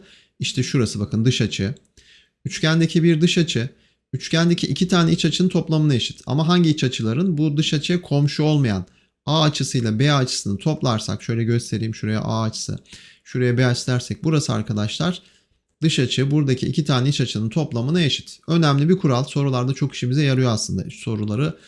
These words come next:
çözmeyi pratikleştiren bir kural. Bunun buna niye eşit olduğunu ispatlamamızı istemiş. E, zaten arkadaşlar mesela şuraya C açısı dersek, e, C ile A artı B'nin toplamı yüz seksen olduğuna göre C'ye ne eklersek yüz seksen oluyor?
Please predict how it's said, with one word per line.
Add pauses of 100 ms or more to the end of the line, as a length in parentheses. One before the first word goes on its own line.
(180)
çözmeyi
pratikleştiren
bir
kural. (680)
Bunun
buna
niye
eşit
olduğunu
ispatlamamızı
istemiş. (540)
E,
zaten
arkadaşlar
mesela
şuraya
C
açısı
dersek, (420)
e,
C
ile
A
artı
B'nin
toplamı
yüz
seksen
olduğuna
göre
C'ye
ne
eklersek
yüz
seksen
oluyor?